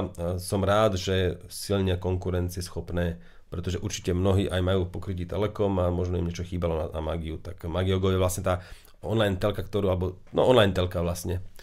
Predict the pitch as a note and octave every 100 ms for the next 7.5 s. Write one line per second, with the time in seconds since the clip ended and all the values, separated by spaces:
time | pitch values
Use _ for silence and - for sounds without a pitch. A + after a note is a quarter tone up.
0 | - - - - - A2+ - F#2 F#2 F#2+
1 | G2 F2+ F2 E2+ G2 G2 F#2 F2 F#2+ G2
2 | F#2 F2+ F2+ E2+ E2 E2 F2+ F2+ F#2+ F2
3 | E2+ D#2 F2 - D#2+ D#2 E2+ E2 D2+ D#2
4 | - F2 - - - - - - - -
5 | - - - E2+ E2 E2+ G2 F#2 F2 F2
6 | F2+ F2+ E2+ E2+ F2 E2 - - E2+ E2
7 | D2+ - D#2+ D#2+ -